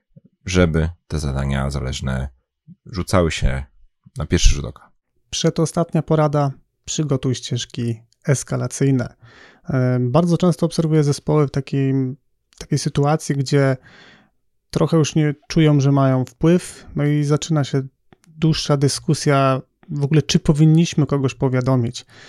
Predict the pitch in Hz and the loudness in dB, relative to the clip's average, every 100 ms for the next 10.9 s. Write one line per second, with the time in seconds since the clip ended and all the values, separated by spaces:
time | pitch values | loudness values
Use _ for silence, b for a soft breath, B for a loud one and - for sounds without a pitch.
0 | B B - 135 139 131 135 131 135 131 | B B -4 -2 0 0 0 0 0 0
1 | 131 123 131 135 131 - 127 - 135 131 | -2 -2 -4 -4 -4 -4 -6 -2 -2 -2
2 | - 147 139 139 - 139 - 117 - 127 | 0 0 0 -6 -2 -4 -4 -8 -4 -4
3 | - 139 139 139 143 156 165 160 147 139 | -2 2 4 6 6 8 8 6 4 0
4 | 135 131 127 - - - 135 139 135 127 | -2 0 0 -2 -4 -2 0 2 2 2
5 | - 135 139 131 135 143 135 143 147 135 | 0 0 2 4 4 2 0 0 2 4
6 | 147 139 135 139 139 156 B B B B | 4 4 4 4 4 2 B B B B
7 | B - 147 147 147 170 170 - 160 147 | B -2 2 2 2 4 4 2 0 4
8 | 170 170 170 - 165 - 175 165 160 143 | 4 4 2 2 -2 0 0 4 2 0
9 | B B B 147 139 156 - 147 - 147 | B B B -2 2 2 2 0 2 2
10 | 139 143 156 165 131 135 127 131 123 | 2 2 4 4 2 0 0 0 0